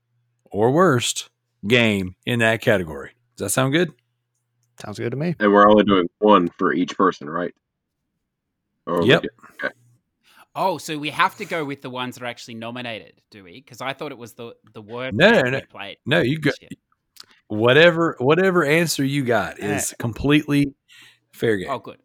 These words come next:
Speaker 4: Okay, well, I'll,
Speaker 2: If you're,
Speaker 4: I'll
Speaker 2: if you're ill prepared, yeah, if you're ill prepared like me,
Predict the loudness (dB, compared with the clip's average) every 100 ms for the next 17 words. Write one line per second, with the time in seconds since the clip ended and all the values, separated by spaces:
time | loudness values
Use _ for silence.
0 | -16 -14 -8 0 4 4 2 -4 -6 -6
1 | 0 -2 -2 0 0 0 -4 -2 -2 -4
2 | -8 -10 -14 -12 -2 -2 -2 -4 -2 -2
3 | -4 -6 -8 -10 -10